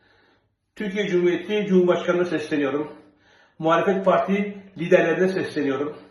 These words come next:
Biz de burada vergi veren, istihdam yaratan,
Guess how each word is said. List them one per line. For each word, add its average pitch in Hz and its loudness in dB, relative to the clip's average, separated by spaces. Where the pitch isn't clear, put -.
Biz 190 2
de 147 2
burada 185 4
vergi 165 -2
veren, 165 0
istihdam 190 0
yaratan, 151 0